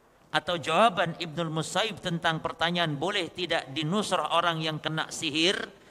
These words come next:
kena guna-guna, tidak bisa jima dengan istrinya, maka di sini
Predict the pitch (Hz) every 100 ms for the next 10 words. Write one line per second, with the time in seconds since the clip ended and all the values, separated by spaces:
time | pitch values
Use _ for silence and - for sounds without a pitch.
0 | - - 175 160 131 160 160 143 160 196
1 | 190 156 170 160 160 156 156 - 185 185
2 | 160 147 160 156 151 135 147 135 143 208
3 | 233 - - - - - - 135 156 165
4 | 208 180 - - - - 131 151 - 185
5 | 196 196